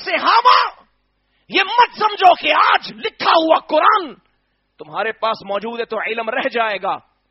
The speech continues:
تورات اور انجیل بھی لکھی ہوئی یہودیوں عیسائیوں کے پاس موجود تھی۔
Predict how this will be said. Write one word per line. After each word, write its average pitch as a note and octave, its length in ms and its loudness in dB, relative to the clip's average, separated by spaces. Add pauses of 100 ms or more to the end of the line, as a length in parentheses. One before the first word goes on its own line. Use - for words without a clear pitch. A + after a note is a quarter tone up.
(640)
تورات F3 600 -2
اور G3 100 0 (100)
انجیل F#3+ 600 -16
بھی G3+ 200 -16
لکھی G3 480 -16
ہوئی A3 260 -10
یہودیوں G#3+ 640 -6
عیسائیوں F3+ 440 -12
کے F3 140 -12
پاس D#3+ 340 -12
موجود B2 400 -14
تھی۔ - 140 -20